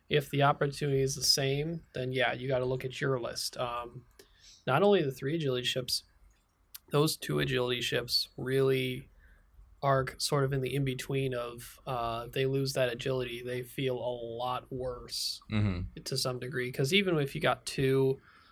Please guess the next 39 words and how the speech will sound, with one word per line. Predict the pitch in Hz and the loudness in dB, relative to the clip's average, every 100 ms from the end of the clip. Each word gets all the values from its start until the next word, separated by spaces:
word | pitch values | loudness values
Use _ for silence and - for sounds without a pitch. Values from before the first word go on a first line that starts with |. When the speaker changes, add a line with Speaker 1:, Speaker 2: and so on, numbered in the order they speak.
| _ _ | _ _
Speaker 1:
uh, | - 127 123 123 | -2 0 0 -2
with | 123 127 127 | -2 -2 -2
your | 135 | 0
aces | 127 127 - 135 127 | 0 2 0 2 0
with | 131 127 | 0 -4
the | |
three | - 139 127 | -8 -4 -2
agility, | 131 127 127 127 | -2 -2 -2 -2
you, | 127 127 131 | -4 -6 -8
you | 131 127 | -8 -4
still | - 139 135 | 0 0 0
feel, | - 135 127 | -2 -2 -2
"Okay, | 135 - 139 135 | -2 -2 0 0
you | 131 131 | -2 -4
know, | 127 | -6
if | 127 | -6
I | 127 | -6
get | 131 127 | -6 -6
two | - 143 | -4 -4
paint, | - 135 135 - - - | -2 -2 -2 -8 -10 -8
I'm | 131 131 - | -6 -8 -6
more | 147 131 131 | -2 0 0
safe. | - 135 127 123 135 | -2 0 -2 -2 -6
I'm, | 127 135 - - | -6 -8 -12 -10
you | 131 | -10
know, | - | -8
probably | - 131 127 127 | -4 -2 -2 -4
getting | 127 | -6
rid | 127 | -8
of | 127 - | -10 -10
two | 139 | -8
damage," | 127 120 120 120 - - - - - - - - | -8 -8 -10 -12 -12 -16 -20 -20 -20 -20 -14 -6
uh, | 123 117 117 117 123 | -4 -2 -2 -4 -8
if | 123 - | -12 -10
you're | 120 | -8
trying | - 120 120 | -6 -6 -4
to | |
stay | 120 127 | -4 -4
defensive | 120 - 127 117 - 123 | -6 -6 -6 -6 -8 -8